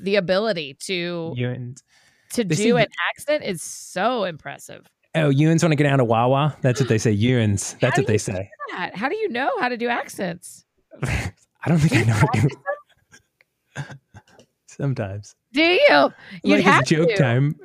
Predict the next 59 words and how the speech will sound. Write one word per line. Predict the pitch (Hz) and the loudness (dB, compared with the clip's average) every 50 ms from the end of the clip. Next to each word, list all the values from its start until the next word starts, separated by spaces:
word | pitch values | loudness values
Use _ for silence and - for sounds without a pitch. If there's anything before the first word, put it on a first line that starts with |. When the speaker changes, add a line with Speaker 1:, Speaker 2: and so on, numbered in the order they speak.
| _ _ - | _ _ -2
Speaker 2:
Joke | 156 135 165 165 147 - | 2 2 2 2 0 -2
time. | 107 85 95 107 | -2 -2 0 2
Lucy, | 113 127 127 139 127 - - | 2 2 2 2 0 0 2
Speaker 1:
Yeah. | 123 | 4
Speaker 2:
Lucy | 127 135 127 - 117 | 4 4 4 4 2
and | 104 104 | 2 2
I | 104 104 | 2 0
will | 98 98 | 0 0
do | 95 107 101 | 0 0 0
'em | 101 | 0
back | 95 98 92 92 - | 0 0 -2 -2 -4
and | 98 - | -6 -6
forth. | 95 87 - 95 | -4 -4 -4 -4
Speaker 1:
<gasps> | 95 - 247 214 _ _ - | -6 -8 -12 -14 _ _ -12
Of | 185 147 - | -12 -12 -10
course | - - 175 170 151 | -8 -6 -6 -6 -6
she | - - 160 | -6 -10 -12
does, | 147 151 139 139 143 143 | -12 -10 -10 -10 -10 -12
that | - 165 - | -12 -12 -12
little | - 151 156 | -8 -4 -2
Speaker 2:
She'll | 147 143 135 | 0 2 2
Speaker 1:
fairy. | 131 127 - | 2 2 2
Speaker 2:
sit | 143 135 | 2 4
on, | 131 131 123 123 127 139 | 4 4 4 2 2 0
Speaker 1:
What | 220 247 - | 0 -2 -2
Speaker 2:
she'll | - 151 131 | 0 2 2
Speaker 1:
kind | 120 143 143 | 2 2 2
Speaker 2:
sit | 139 127 | 4 4
on | 123 123 127 | 4 4 4
Speaker 1:
of | 127 | 4
Speaker 2:
my, | 123 120 117 117 117 110 - - - - - | 2 2 2 0 -2 -2 -6 -16 -20 -16 -8
she'll | - - 156 | -2 -2 0
just | 139 165 156 - | 0 0 0 0
sit | - 139 131 | 0 2 2
on | 131 131 135 | 4 4 4
me | 139 151 139 135 | 2 2 0 -2
sometimes, | - - 147 131 160 147 147 156 156 - | 0 0 0 2 2 2 2 2 0 0
and | - 135 123 | 0 2 2
we'll | 120 120 | 2 2
just | 117 120 127 120 | 2 0 -2 0
do, | - 139 127 120 | 0 2 2 4
like, | 120 113 107 95 98 101 - _ _ - | 2 2 0 -2 -4 -10 -18 _ _ -8
joke | 104 101 120 117 113 - - | -4 0 2 2 0 0 0
back | - 113 110 - 110 | 0 0 0 0 -2
and | 95 - | -6 -4
forth | - 117 101 101 98 - - | -2 0 0 0 -2 -4 -4
improv | 117 110 107 104 101 87 87 90 - - - 160 _ _ - | -2 -2 0 0 -2 -2 -2 -6 -6 -8 -10 -12 _ _ -16
stuff. | - - - 101 95 101 - - - | -12 -6 -6 -4 -4 -4 -6 -8 -10
Speaker 1:
Oh | 269 254 | -8 -8
my | 226 208 190 | -8 -10 -12
gosh. | - 190 180 160 156 156 - - - | -12 -12 -12 -12 -12 -14 -14 -16 -12
What | - 226 254 - | -8 -8 -6 -6
kind | 247 302 277 | -6 -6 -4
of | 269 | -4
accent | 226 220 220 - - 220 208 | -4 -4 -6 -6 -8 -8 -8
is | 185 165 | -6 -6
Lucy | 208 208 - - 202 | -8 -10 -8 -10 -12
good | - 160 151 | -10 -10 -10
at? | 151 143 147 | -10 -12 -14